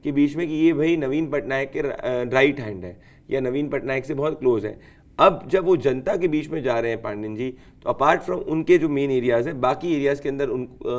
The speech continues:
लोगों का एक मन उनके तरफ नहीं बन पा रहा है। तो अगर बीजेडी की सरकार नहीं बनती है उड़ीसा के अंदर असेंबली में, तो सिर्फ एक ही व्यक्ति को ब्लेम करना होगा, वो है पांड्यन जी। तो एक चीज़ बात शॉ-,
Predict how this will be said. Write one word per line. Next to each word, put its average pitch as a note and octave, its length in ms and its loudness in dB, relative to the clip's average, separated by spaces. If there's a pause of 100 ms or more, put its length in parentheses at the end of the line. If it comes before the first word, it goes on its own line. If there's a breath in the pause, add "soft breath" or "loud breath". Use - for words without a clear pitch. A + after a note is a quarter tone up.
लोगों B2+ 420 2
का D#3 340 -2 (340 loud breath)
एक C#3 240 -2
मन C#3 240 0
उनके D3 280 -2
तरफ C#3+ 320 -2
नहीं C3+ 180 2
बन A#2 160 -2
पा G2+ 200 -6
रहा G2+ 80 -4
है। G#2+ 40 -4
तो - 120 -8
अगर C#3+ 140 -4
बीजेडी C3+ 520 -2
की F3+ 100 -10
सरकार C#3+ 400 -2
नहीं C3 280 -4
बनती D3 340 -2
है C#3+ 100 0
उड़ीसा B2+ 420 -4
के C3 140 -6
अंदर B2 240 0
असेंबली A#2 380 -6
में, C3+ 180 -6 (280 loud breath)
तो C#3 60 -14
सिर्फ D3+ 340 -10
एक D3 160 -4
ही D#3+ 80 -8
व्यक्ति C#3+ 280 -4
को B2 100 -4
ब्लेम A#2+ 200 -6
करना A#2 240 -4
होगा, C3 200 -2
वो A#2 160 0
है A2+ 60 -2
पांड्यन G2 320 -12
जी। - 160 -20 (100)
तो D3+ 60 6
एक G3 200 8
चीज़ A3+ 240 0
बात E3 180 4
शॉ-, C#3 320 0